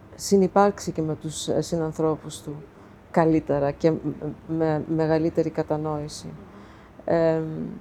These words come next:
και να, να μπει και σε καινούριους δρόμους και κόσμους. Δηλαδή, είναι πολύ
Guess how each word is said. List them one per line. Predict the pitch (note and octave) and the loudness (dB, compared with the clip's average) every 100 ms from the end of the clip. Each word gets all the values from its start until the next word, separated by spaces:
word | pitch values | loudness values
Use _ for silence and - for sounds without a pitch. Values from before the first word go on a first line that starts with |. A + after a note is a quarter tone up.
| - - - - - - - - - - - - - | -16 -20 -20 -20 -20 -20 -20 -20 -20 -20 -20 -20 2
και | A#3+ A3+ | 4 6
να, | A3 G#3+ - - - - - - - - - - - | 6 6 4 -2 -20 -20 -20 -20 -20 -20 -20 -20 -12
να | F#3 F#3+ F#3 | -2 0 0
μπει | F3+ A#3+ | 0 -2
και | - A#3+ | 2 -2
σε | - A3+ G#3 G3 - - - - - - - | 2 4 4 2 -4 -20 -20 -20 -20 -20 -10
καινούριους | - G3+ G#3+ A#3+ A3+ A#3+ G#3+ - - - - - - - - - - - - | 2 4 6 2 4 2 0 -4 -10 -14 -20 -20 -20 -20 -20 -20 -20 -20 -10
δρόμους | E3+ G3+ G#3+ A3 - | 4 6 8 4 -4
και | G3+ | -6
κόσμους. | - A3+ G#3+ D3+ C3 C#3 C#3+ | 2 4 6 2 -4 -8 -8
Δηλαδή, | D#3 D#3+ F3+ | -4 -2 -2
είναι | F3+ F#3 F3+ - | 0 -2 -2 -2
πολύ | F#3+ G3 G#3 F3 D#3 | 0 4 2 2 -4